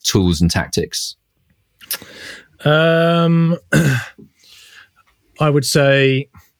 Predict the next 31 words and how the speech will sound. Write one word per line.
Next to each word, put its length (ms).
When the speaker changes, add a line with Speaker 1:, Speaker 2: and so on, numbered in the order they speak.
Speaker 2:
yeah, 400
look 300
for, 680
uh, 220
look 180
for 120
races 440
which 200
suit 340
your 520
riding 380
style. 480
Um, 560
so 420
t-, 180
in 140
order 160
to 80
get 140
the 80
best 320
experience 560
out 160
of 80
it, 60
I 60
guess 180
it 60
depends 320
what 160
l-, 120